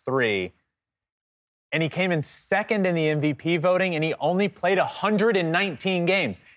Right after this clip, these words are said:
He led the league with forty-two doubles, and he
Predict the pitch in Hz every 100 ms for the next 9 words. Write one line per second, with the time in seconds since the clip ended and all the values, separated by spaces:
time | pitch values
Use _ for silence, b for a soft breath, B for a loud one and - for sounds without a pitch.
0 | b 202 190 160 165 190 240 185 190 156
1 | 175 226 165 120 127 - - 196 240 220
2 | 151 214 208 143 180 190 135 123 - b
3 | b - 180 170 180